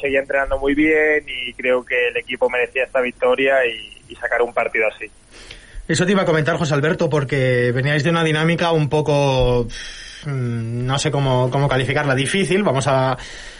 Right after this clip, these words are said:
Speaker 2: a dejarlo ahí, y esto contra un rival que solo había perdido un partido de los, de los cuatro que había disputado, es, eh, un golpe de, de autoridad, y ahora sí, igual al equipo, eh, le viene muy bien esta victoria para mirar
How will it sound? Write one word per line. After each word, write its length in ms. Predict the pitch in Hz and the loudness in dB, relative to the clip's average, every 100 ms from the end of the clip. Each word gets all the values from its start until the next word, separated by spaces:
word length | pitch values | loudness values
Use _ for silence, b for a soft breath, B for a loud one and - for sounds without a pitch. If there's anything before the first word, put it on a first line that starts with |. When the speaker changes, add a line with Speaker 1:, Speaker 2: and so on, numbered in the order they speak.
| B - | B -2
Speaker 2:
a 120 | 170 | 0
dejarlo 360 | 170 175 170 | 2 2 4
ahí, 260 | 165 180 226 | 4 4 2
y 160 | 160 151 | 0 0
esto 360 | 151 - 202 180 | 0 2 2 4
contra 280 | 160 143 | 2 0
un 100 | 143 | 0
rival 260 | 151 165 180 | 2 2 2
que 100 | 135 | 0
solo 120 | 143 | 0
había 140 | 151 160 | 0 0
perdido 340 | 156 151 147 | 0 2 2
un 160 | 147 139 | 2 0
partido 400 | 143 139 151 185 | 0 0 0 2
de 80 | |
los, 400 | 131 127 120 - - | 2 2 0 -8 -8
de 160 | 131 | -4
los 260 | 123 123 - | 0 0 -2
cuatro 260 | - 131 131 | -4 -2 0
que 80 | |
había 160 | 131 131 | 2 2
disputado, 520 | 127 120 127 120 165 | 0 -2 0 2 2
es, 180 | 156 - | 2 0
eh, 100 | 117 | 0
un 260 | 143 147 117 | 0 0 0
golpe 260 | 123 123 | 0 2
de, 220 | 127 120 117 | 2 2 0
de 120 | 127 | -2
autoridad, 520 | 120 120 113 110 160 | 0 0 0 0 0
y 60 | 113 | 0
ahora 160 | 107 120 | 0 0
sí, 140 | 117 | 0
igual 580 | 139 160 107 92 104 113 | 2 2 0 -2 -2 0
al 100 | 123 | 0
equipo, 480 | 120 120 143 151 131 | 0 -2 0 2 2
eh, 280 | 113 107 | 0 -2
le 180 | 104 113 | -2 -2
viene 180 | 117 127 | 0 2
muy 300 | 131 143 170 | 2 4 4
bien 200 | 147 175 | 4 4
esta 220 | 151 - | 4 2
victoria 400 | 151 131 139 175 | 0 2 2 4
para 180 | 160 147 | 4 4
mirar 360 | 160 127 165 | 4 4 2